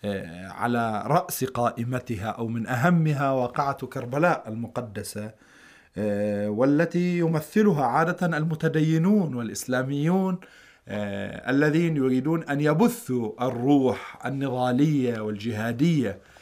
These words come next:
لمثل هذه الحركات ولمثل هذه الوقائع الإسلامية العظيمة في المجتمع بشكل عام. المعروف لدى فقهائنا أن تمثيل هذه الوقائع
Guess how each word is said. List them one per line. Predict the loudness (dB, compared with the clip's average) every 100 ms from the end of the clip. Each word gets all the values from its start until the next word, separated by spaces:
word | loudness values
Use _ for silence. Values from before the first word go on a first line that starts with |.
| -8 0
لمثل | 2 2 4
هذه | 4 4 2
الحركات | -2 -4 -4 -4 0 2 0 -2
ولمثل | -6 -6 -2 0
هذه | 0 0
الوقائع | -2 -2 2 2 0
الإسلامية | -4 -4 -6 -6 -2 -2 -2
العظيمة | -4 -4 -2 0 0 -4 -10 -20 -20 -10
في | -2 0 2
المجتمع | 2 4 4 4 -4 -6 -8
بشكل | -6 -2 -2 0 0 -2 -10 _ -8
عام. | -2 -2 -2 2
المعروف | 4 4 4 2 0 0
لدى | 4 4 4 2 2
فقهائنا | -2 -6 -4 -2 -2 -2 -6 -6 -6 -10 _ -20 -20 -20 _ 0
أن | 0 2 0 0 2
تمثيل | 0 4 4 6
هذه | 6 2 0 -4
الوقائع | -6 -6 -10 -14 -14 -20